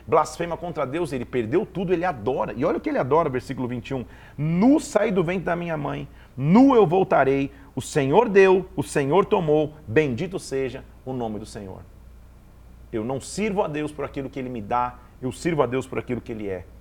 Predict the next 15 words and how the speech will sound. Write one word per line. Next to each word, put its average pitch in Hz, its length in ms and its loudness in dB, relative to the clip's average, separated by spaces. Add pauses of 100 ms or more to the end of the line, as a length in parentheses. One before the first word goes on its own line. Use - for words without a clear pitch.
(280)
Em 120 160 -4
tudo 220 340 2
isso, 185 180 0
versículo 143 400 -2
vinte 131 200 -6
e - 20 -8
dois, 127 380 0 (160)
Jó 120 360 2
não 147 320 0
pecou 135 600 -4 (160)
e 127 100 -2
nem 139 300 -2
atribuiu 151 460 -2
a 120 60 -4
Deus 120 400 -4